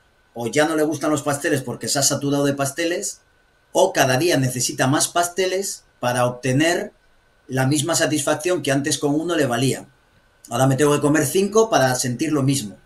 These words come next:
¿sabes? Y sin embargo, eh, en la mesura, ya, por eso Aristóteles hablaba del término medio, ¿no? La virtud está en el término medio. Quiero decir, cuando de tu pasión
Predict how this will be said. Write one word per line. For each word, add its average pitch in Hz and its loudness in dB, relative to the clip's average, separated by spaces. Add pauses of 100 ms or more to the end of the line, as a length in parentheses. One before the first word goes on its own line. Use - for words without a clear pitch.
¿sabes? 151 -4 (380)
Y 113 -6
sin 117 0
embargo, 151 0
eh, 117 -6
en 117 -2
la 113 -2
mesura, 151 2
ya, 110 -12 (160)
por 107 -8
eso 110 -4
Aristóteles 123 -2
hablaba 127 2
del 117 -2
término 127 -2
medio, 123 -2
¿no? 294 -6 (260)
La 107 -6
virtud 117 -6
está 160 -2
en 151 0
el 127 -2
término 127 0
medio. 123 0 (420)
Quiero 131 2
decir, 131 -2
cuando 117 0
de 117 0
tu 127 -4
pasión 123 2